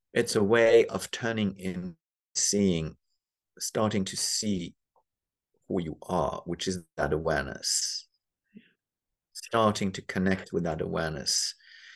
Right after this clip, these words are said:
Speaker 1: Unless you do that, no amount of reading and no amount of me talking or anyone else talking is going to get you there.
Speaker 2: Yeah.
Speaker 1: Have to do the work yourself.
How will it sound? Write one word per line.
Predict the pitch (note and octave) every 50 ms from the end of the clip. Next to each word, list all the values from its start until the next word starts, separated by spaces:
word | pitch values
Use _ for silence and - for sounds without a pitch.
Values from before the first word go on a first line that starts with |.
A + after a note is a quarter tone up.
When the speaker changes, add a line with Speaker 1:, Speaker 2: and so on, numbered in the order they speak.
| - - - - _ _ _ -
Speaker 1:
Unless | A#2+ B2 B2 C3 D3 - - - - - - _ _ _ _ _ _ _ _
you | - A2 A2+ A#2 A2
do | G2 F2+ - A2+ A2+ A2 G#2+ F#2+
that, | F2 G#2+ A2 A2+ A2 F2+ E2+ F2+ - - - - - - - _ _ _ _ _ _ _ _
no | - A#2 A#2 B2 A#2+ A#2 A2 G2
amount | G2+ G#2 G2 G2 G2 F#2 E2+ - -
of | - F2 E2+ E2+ F#2 F#2+ F2
reading | F2+ G2 G2 G2+ F#2 E2 D#2 D2+ D2+ D2 D#2 F2+ D3+ - - _ _ _ _ _ _ _ _ _ _ _ _ _ _ _ _ -
and | F#2 F#2+ G2
no | G2 G2+ G#2 G2+ -
amount | - F#2+ F#2 E2+ E2 D#2+ E2 -
of | - E2+ E2 F2+
me | F#2+ F#2+ F#2+ G2 F2+ D#2
talking | - - - F2 D#2+ - - G2+ G2+ A2+ D3 E3+ - - _ _ _ _ _ _
or | - G2 -
anyone | - G#2 G#2+ G#2 F#2 F#2 F#2
else | F#2+ G2 G2+ -
talking | - - - F#2+ - - B2 B2+ C3+ E3 -
is | - G#2 G2+ G2+
going | - G2+ G2 G2+ G2
to | - - G2+ F#2+ F#2+ F#2+ F#2+ - _ _ _ _ _ _ _ _ _ _ _ _ _ _ _ -
get | E2+ - -
you | - -
there. | - - - - - - _ _ _ _ _ _ _ -
Speaker 2:
Yeah. | - - - _ _ _ _ _ _ _ _ _ _ -
Speaker 1:
Have | A#2+ A#2+ - -
to | - A2
do | G#2 A2 G#2+
the | G2 G2+
work | F#2+ G2+ G2+ F#2+ - -
yourself. | F#2+ E2 - - - - G2 F2+ E2 - - - - - - - - -